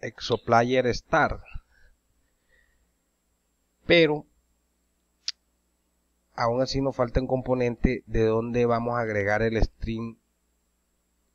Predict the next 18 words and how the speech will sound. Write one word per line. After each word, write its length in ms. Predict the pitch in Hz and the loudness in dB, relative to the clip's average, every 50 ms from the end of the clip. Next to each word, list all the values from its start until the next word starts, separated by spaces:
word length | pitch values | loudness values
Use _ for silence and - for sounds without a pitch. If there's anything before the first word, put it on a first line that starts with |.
| _ _ _ _ | _ _ _ _
de 680 | 117 110 110 117 110 107 107 107 104 104 104 104 - - | -12 -8 -4 -2 -2 0 0 0 -2 -2 -4 -4 -6 -10
donde 380 | 107 104 110 110 107 104 107 101 | -8 -6 -6 -6 -4 -4 -6 -6
se 180 | - - - | -2 -2 -2
está, 460 | 101 - - - - 110 110 117 117 - - | -2 -2 -4 -2 0 0 2 2 2 0 -2
eh, 360 | 110 110 110 107 107 104 101 - | -4 -2 -2 0 -2 -2 -2 -2
transmitiendo 840 | - 107 98 104 107 95 - - 110 107 107 113 110 113 113 110 104 | -2 -2 -2 -4 -6 -10 -8 -6 -6 -6 -6 -4 -2 0 0 2 2
la 140 | 101 98 | 2 2
radio 340 | 98 110 107 110 110 110 110 110 | 4 4 4 4 2 2 0 -2
online. 400 | 110 113 123 127 113 101 90 - _ _ - - - - _ _ _ _ | 0 4 4 6 6 4 2 -4 _ _ -20 -20 -20 -20 _ _ _ _
Para 160 | - 110 110 113 | 0 0 2 2
eso 140 | 117 127 | 2 0
necesitamos 400 | 151 147 135 123 - 120 127 135 | 0 0 0 0 0 0 0 0
un 100 | 143 143 | -2 -2
componente 540 | 135 127 127 - 104 107 113 113 110 - 113 | -2 -4 -4 -4 -4 -4 -4 0 0 0 0
que 100 | 113 123 | 2 0
se 140 | - 113 104 | 0 0 0
llama 440 | 101 104 107 107 110 113 113 113 - _ _ _ _ _ _ _ _ _ _ _ _ _ _ _ _ _ _ _ _ _ _ _ _ _ _ _ _ _ _ _ _ _ _ | 0 2 2 2 2 0 -2 -4 -8 _ _ _ _ _ _ _ _ _ _ _ _ _ _ _ _ _ _ _ _ _ _ _ _ _ _ _ _ _ _ _ _ _ _
este, 460 | - 107 120 - - - - - - | -4 2 4 4 4 4 -2 -18 -18